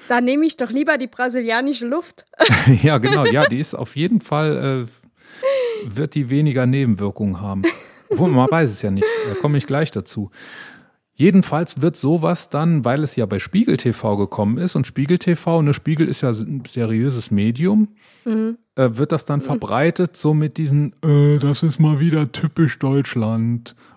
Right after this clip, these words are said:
Speaker 2: und, äh, das geht ja gar nicht“ und so. Dabei ist das ein absoluter Quatsch,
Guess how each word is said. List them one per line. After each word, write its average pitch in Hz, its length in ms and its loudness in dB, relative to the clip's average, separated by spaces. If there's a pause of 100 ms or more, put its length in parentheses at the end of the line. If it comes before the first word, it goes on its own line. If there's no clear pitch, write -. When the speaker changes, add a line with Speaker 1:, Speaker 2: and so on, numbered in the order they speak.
(160)
Speaker 2:
und, 113 440 2
äh, 117 180 -6
das 131 320 -6
geht 151 180 -2
ja 139 120 0
gar 139 320 0
nicht“ 131 480 -2
und 113 140 0
so. 110 300 -6 (680)
Dabei 156 280 4
ist 180 220 -2
das 180 300 -2 (760)
ein - 260 -2
absoluter 175 600 0
Quatsch, - 720 -4